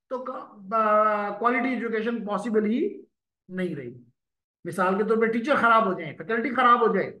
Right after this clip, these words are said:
everything is gone। University पैसे, गवर्नमेंट पैसे देना बंद कर दे, university is closed। Management अगर properly उन चीजों को नहीं लगा रही, इस्तेमाल कर रही, that is worst। तो कहने का मकसद ये है कि बिल्कुल उसी तरह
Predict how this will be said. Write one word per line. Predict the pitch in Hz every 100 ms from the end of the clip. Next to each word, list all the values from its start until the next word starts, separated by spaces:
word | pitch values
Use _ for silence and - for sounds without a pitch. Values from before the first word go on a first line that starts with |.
| _
everything | 151 190 196 208
is | 196
gone। | 175 170 165 - _ _ _ _ -
University | 180 214 262 262 285
पैसे, | 240 254 311
गवर्नमेंट | 247 226 214 240 254
पैसे | 254 254
देना | 285 269
बंद | 262 226 233
कर | 220 202
दे, | 185
university | 170 156 160 185 175
is | 165
closed। | 254 226 185 - - _ _ _ _ _ _ _ _ _ _ _
Management | 156 202 240 240 285 277
अगर | 262 -
properly | 254 240 277 277
उन | 277 226
चीजों | 247 269
को | 262
नहीं | 269 277
लगा | 247 220 214
रही, | 208 185 175
इस्तेमाल | - 214 214 214
कर | 214
रही, | 202 190
that | 156 139 127 139
is | 147 156 165
worst। | 220 233 - - _ _ _ _ _
तो | 240
कहने | 233 294 381
का | 359
मकसद | 262 254 262 208
ये | 208 190
है | 247 262
कि | 240 226 254 262 - 165
बिल्कुल | 302 311 269
उसी | 240 240
तरह | 196 185 254 - -